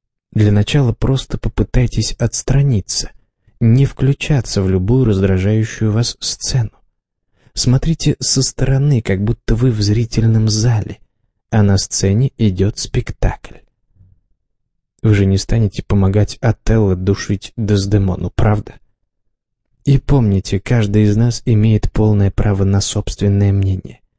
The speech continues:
на свой выбор и на свои поступки. И мы все несем ответственность за принятые нами решения.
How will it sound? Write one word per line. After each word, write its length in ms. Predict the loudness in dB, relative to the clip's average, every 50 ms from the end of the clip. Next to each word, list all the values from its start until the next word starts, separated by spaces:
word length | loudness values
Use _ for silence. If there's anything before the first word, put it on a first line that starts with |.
| _ _ _ _ _ _ _ _ _
на 240 | 0 4 4 4 4
свой 400 | 2 0 -2 0 2 2 2 2
выбор 380 | 0 0 -2 0 0 -2 -2 -4 _ _ _ _ _ _ _ _ _
и 80 | 2 4
на 120 | 4 2
свои 300 | 0 0 -2 0 0 0
поступки. 720 | 0 -2 -4 -4 -6 -8 -8 -6 -6 -6 -6 -8 -16 _ _ _ _ _ _ _ _ _ _ _ _ _ _ _ _ _ _ _ _
И 80 | 2 2
мы 160 | 4 4 2
все 300 | 2 -2 -4 -2 0 2
несем 440 | 2 2 0 0 0 0 0 -2 0 -2
ответственность 920 | -2 -2 0 0 0 0 -2 -2 -4 -6 -2 0 0 0 0 -2 -4 -4 -4
за 240 | -2 0 0 -2 0
принятые 560 | 0 0 0 2 0 0 0 0 0 2 2
нами 260 | 2 2 2 2 2
решения. 640 | 0 0 -2 -6 -4 -4 -2 -2 -4 -6 -12 -20